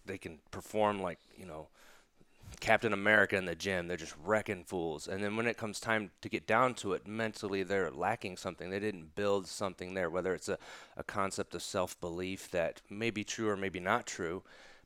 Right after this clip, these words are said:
but you gotta have that self-talk with yourself. You gotta build that mental muscle. And I find I get that a lot from podcasts, reading different books, sports performance books. And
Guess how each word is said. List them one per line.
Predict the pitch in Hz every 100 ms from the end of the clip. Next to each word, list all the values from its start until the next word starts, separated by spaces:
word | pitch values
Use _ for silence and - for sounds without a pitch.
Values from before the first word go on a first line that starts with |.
| _
but | 101 -
you |
gotta | 98 104
have | 98 98
that | 87 82
self-talk | - - 98 - 104 90 -
with | 92
yourself. | 90 - 92 90
You | 90
gotta | 87
build | 85 90 85
that | 73
mental | 90 95 95 98
muscle. | 92 87 - 90 92 - - - - -
And | 90
I | 90
find | - 110 110
I |
get | 90 101
that | - 92
a |
lot | 87 -
from | 87 76 _
podcasts, | - 85 82 - 73 58 - -
reading | 82 101 92
different | 85 - 69
books, | 73 85 -
sports | - - 98 98
performance | - 95 - 90 85 -
books. | - 82 - -
And | 101 101